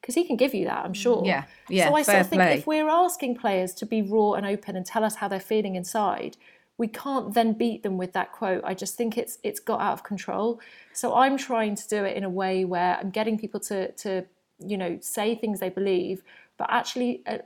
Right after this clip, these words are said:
Speaker 1: not sensationalise it, kind of talk about it and see how, you know, how they
Speaker 3: Yeah.
Speaker 1: can overcome it.
Speaker 3: How did you deal with it then, Ali? Because you got a bit of dog's abuse on, on, um,
Speaker 1: <laughs>
Speaker 3: social media, just, just because I don't think I've,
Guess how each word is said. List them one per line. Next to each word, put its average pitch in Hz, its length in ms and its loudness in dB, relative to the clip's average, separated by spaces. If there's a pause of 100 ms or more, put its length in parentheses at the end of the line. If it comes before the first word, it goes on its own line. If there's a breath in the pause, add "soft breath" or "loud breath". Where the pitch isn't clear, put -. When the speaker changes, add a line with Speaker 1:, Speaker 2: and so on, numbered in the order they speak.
(100)
Speaker 1:
not 233 300 -2
sensationalise 214 840 -2
it, 185 120 -6
kind 202 180 -6
of 185 80 -8
talk 220 260 -2
about 175 360 0
it 190 120 -4
and 185 140 -6
see 185 220 -4
how, 180 360 0 (120)
you 214 80 -6
know, - 180 -8 (380)
how 196 260 2
they 202 100 2
Speaker 3:
Yeah. 180 40 0
Speaker 1:
can 208 320 -2 (100)
overcome 233 360 2
it. - 100 -4 (300 loud breath)
Speaker 3:
How 403 240 6
did 453 200 2
you 330 140 6 (100)
deal 349 220 8
with 311 100 6
it 247 160 8
then, 165 380 6 (500)
Ali? 160 240 6
Because 220 300 0
you 254 80 0
got - 160 6
a - 40 2
bit 226 140 2
of 196 80 -2
dog's 220 260 0
abuse 185 340 0
on, 147 240 0
on, 147 340 2 (120)
um, 147 300 2
Speaker 1:
<laughs> - 140 0
Speaker 3:
social 151 240 0
media, 147 260 2
just, 277 240 4
just 294 180 2
because 277 280 6
I 240 100 10
don't 240 220 6
think 233 180 4
I've, 226 380 4